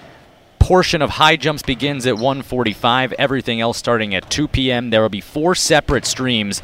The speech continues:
that you can catch all the action on the Grand Valley Sports Network. Make sure you go to watch G V S N dot com.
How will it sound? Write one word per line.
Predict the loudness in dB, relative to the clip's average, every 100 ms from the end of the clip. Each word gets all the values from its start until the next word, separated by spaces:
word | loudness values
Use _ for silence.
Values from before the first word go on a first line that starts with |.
| -14 -6
that | -2
you | -2
can | -2 -6
catch | -2 0 0
all | 2 4 4
the | 2 2
action | 2 0 -4
on | -4
the |
Grand | -2 0 0
Valley | 2 0 0
Sports | -6 -4 -4 -4 -2
Network. | -2 -2 -6 -2
Make | -6
sure | -4 -2
you |
go | 0
to | 2
watch | 2 2 0
G | -6
V | 0 0
S | 0
N | -2 -2
dot | 2 0 0
com. | 0 0